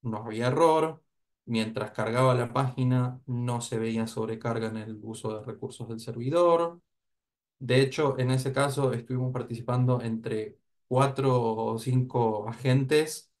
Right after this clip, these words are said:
eh, en colaboración. Eh, tuvimos uno de nuestros capitanes de equipo también, eh, contactando, estuvimos hablando con operaciones. Hubo muchas manos metidas ahí.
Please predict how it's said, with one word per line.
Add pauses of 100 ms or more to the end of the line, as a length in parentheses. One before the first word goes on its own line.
(240)
eh,
en
colaboración. (280)
Eh,
tuvimos
uno
de
nuestros
capitanes
de
equipo
también,
eh,
contactando,
estuvimos
hablando
con
operaciones. (960)
Hubo
muchas
manos
metidas
ahí.